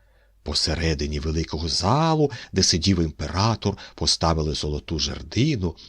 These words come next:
на якій мав сидіти соловей. Всенький двір був тут,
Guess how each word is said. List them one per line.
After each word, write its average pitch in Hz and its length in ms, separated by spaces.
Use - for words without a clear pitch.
на 76 100
якій 85 460
мав 82 300
сидіти 85 500
соловей. 78 680
Всенький 247 460
двір 101 480
був 190 240
тут, - 400